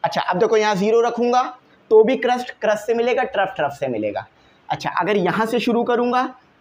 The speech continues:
तो भी ऐसा ही होगा, क्रस क्रस से मिलेगा, ट्रफ ट्रफ से मिलेगा। अब ये तो बात हो गई फेस डिफरेंस की, पाथ डिफरेंस की बात करते हैं।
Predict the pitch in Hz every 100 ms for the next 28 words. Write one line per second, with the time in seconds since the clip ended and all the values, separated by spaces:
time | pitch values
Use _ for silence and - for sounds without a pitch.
0 | _ 247 285 302 285 226 240 220 202 185
1 | 180 202 190 - 185 180 185 175 175 180
2 | 160 143 139 127 - 117 107 101 123 -
3 | - - 214 208 226 226 185 180 180 202
4 | 208 185 175 175 143 135 123 120 117 -
5 | - 165 160 143 143 127 131 113 101 -
6 | 90 82 82